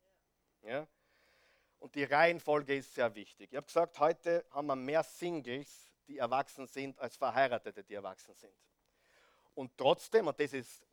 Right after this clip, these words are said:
das ist ein gewaltiger, das ist, das ist ein Paradoxon, es ist nicht, kein Widerspruch, aber es stimmt, neunzig Prozent der Menschen heiraten trotzdem irgendwann einmal. Das heißt,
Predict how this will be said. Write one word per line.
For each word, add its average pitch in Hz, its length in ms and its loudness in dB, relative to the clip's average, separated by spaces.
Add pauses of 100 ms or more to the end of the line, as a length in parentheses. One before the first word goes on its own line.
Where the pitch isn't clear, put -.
das 139 180 -4
ist 139 140 -10
ein 120 360 -8
gewaltiger, 135 540 -4
das 127 120 -18
ist, - 260 -16
das 123 80 -18
ist - 80 -6
ein 127 100 0
Paradoxon, 135 720 0
es 135 80 -10
ist 143 220 -12
nicht, 160 340 -8
kein 160 220 -2
Widerspruch, 190 540 -4
aber 131 120 2
es 123 80 -4
stimmt, 214 340 -6 (760)
neunzig 180 580 -4
Prozent 180 520 -4
der 165 120 4
Menschen 156 480 -4
heiraten 160 500 2
trotzdem 180 380 -4
irgendwann 135 500 0
einmal. 90 300 -14 (1040)
Das 123 100 -12
heißt, 175 260 2